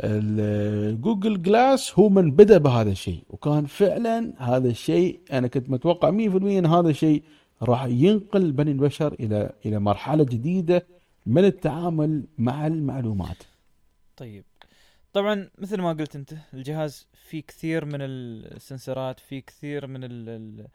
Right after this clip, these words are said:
Speaker 2: آه، الأجهزة، الأجهزة اللي تساعدك في الواقع المعزز، ومن غير ذلك إنه وايرلس، لهذا غالي. وأيضًا مثل ما قبل كنت أتكلم، حتى من الاستخدامات اللي أنا أشوفها، آه، جيدة جدًا،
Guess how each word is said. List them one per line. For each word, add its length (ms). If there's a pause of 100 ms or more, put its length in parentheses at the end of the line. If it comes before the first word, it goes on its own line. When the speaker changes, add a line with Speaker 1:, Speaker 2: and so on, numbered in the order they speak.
(480)
Speaker 2:
آه، 960 (600)
الأجهزة، 600
الأجهزة 720
اللي 180 (260)
تساعدك 540
في 60
الواقع 300
المعزز، 480
ومن 280
غير 260
ذلك 340
إنه 280
وايرلس، 520 (340)
لهذا 360
غالي. 380 (500)
وأيضًا 880
مثل 160
ما 120
قبل 200
كنت 100
أتكلم، 440
حتى 400
من 80
الاستخدامات 760
اللي 220
أنا 80
أشوفها، 540 (1160)
آه، 480 (260)
جيدة 280
جدًا، 360